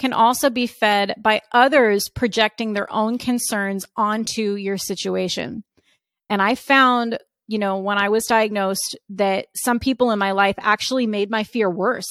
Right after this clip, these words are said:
because they were the ones in fear of my situation.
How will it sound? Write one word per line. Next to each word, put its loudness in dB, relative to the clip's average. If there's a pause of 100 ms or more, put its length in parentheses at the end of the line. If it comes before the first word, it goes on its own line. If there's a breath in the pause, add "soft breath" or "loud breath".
because -4
they 4
were 0
the 4
ones -2 (320 loud breath)
in 0
fear 4
of 2
my 4
situation. 0